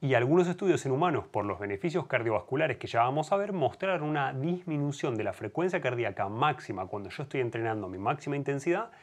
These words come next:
del doce por ciento. Esto significa, teóricamente, mejor rendimiento y menos riesgo cardiovascular, sobre todo cuando nos estamos esforzando al máximo.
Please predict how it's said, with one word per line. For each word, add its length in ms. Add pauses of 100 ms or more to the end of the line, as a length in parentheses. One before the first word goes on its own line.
(220)
del 340
doce 280
por 180
ciento. 340 (140)
Esto 320
significa, 600
teóricamente, 680
mejor 400
rendimiento 680
y 100
menos 340
riesgo 400
cardiovascular, 680
sobre 320
todo 340
cuando 260
nos 140
estamos 320
esforzando 500
al 80
máximo. 500